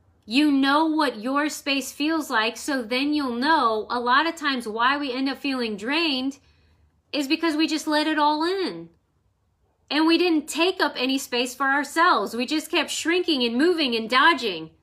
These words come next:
That's tiring, and yeah, it's only happening energetically. But it's kinda like us moving through the matrix and trying to do all that, you know? It gets tiring, jumping through all these hoops, trying to not bump into anybody.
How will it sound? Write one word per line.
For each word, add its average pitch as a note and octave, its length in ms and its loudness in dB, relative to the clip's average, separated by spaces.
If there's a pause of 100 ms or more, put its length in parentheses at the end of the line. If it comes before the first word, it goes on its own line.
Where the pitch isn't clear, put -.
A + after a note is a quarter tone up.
(140)
That's G#4 260 -2
tiring, E4 640 4
and A#3+ 100 -2
yeah, E4+ 240 4
it's A#3+ 100 -4
only E4+ 200 0
happening C4 360 0
energetically. A3+ 960 -4 (580)
But D#4 80 4
it's F4+ 140 -2
kinda E4+ 220 6
like D#4+ 180 4
us D#4+ 160 0
moving D#4+ 240 2
through D#4 140 0
the C4+ 280 0
matrix D#4 400 0
and G#3+ 80 -2
trying D#4+ 240 2
to E4+ 60 2
do G#4 120 4
all B3 120 4
that, G#3+ 240 0
you C4 80 -2
know? C#4+ 180 2
It D4+ 160 0
gets F4 240 -2
tiring, D#4 500 2
jumping C#4+ 320 -2
through D#4+ 140 0
all D4 140 2
these C#4+ 160 -2
hoops, D#4+ 420 -2 (480)
trying D#4+ 300 4
to B3 220 0 (120)
not C#4+ 480 2
bump D4+ 240 2
into F4+ 220 2
anybody. G#3+ 600 -2